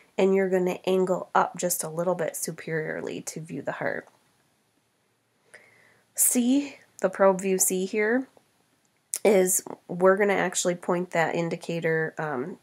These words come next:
again towards the right hip a little bit. The patient actually rolls up onto their left side for this position.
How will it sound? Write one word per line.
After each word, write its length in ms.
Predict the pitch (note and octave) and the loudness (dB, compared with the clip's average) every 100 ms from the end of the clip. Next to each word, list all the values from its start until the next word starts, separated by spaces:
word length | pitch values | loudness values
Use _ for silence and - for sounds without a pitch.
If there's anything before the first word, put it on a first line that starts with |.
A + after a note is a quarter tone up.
| _ _ | _ _
again 420 | E3+ D#3+ D#3 D#3 E3+ | -6 -2 -4 -4 -6
towards 380 | D#3 D3+ D3 | -6 -6 -8
the 340 | - C3+ C#3+ E3 - | -4 -2 -2 -4 -4
right 240 | D3 D#3+ | -4 -4
hip 220 | D#3 D#3+ | -8 -4
a 40 | F3+ | -2
little 220 | F#3 G3 | 0 0
bit. 300 | G#3 A3+ - _ _ - - - | 0 -2 -4 _ _ -20 -20 -6
The 100 | - | -4
patient 400 | G#3 C#4 D4+ G#4+ | 0 0 4 4
actually 320 | D4+ A#3+ G3 F#3 | 4 2 -2 0
rolls 320 | E3+ E3+ F3 | 2 2 2
up 180 | F3 E3+ | 0 0
onto 280 | E3 E3 | -2 -2
their 160 | D#3 C#3+ | -4 -4
left 280 | C#3 C#3+ - | 2 2 0
side 360 | - F#3 F#3+ | 0 0 0
for 120 | - G3+ | -2 -2
this 220 | G3+ - | 0 0
position. 640 | - G3+ G3+ - G#3 G#3+ | -2 -2 -2 0 -2 -2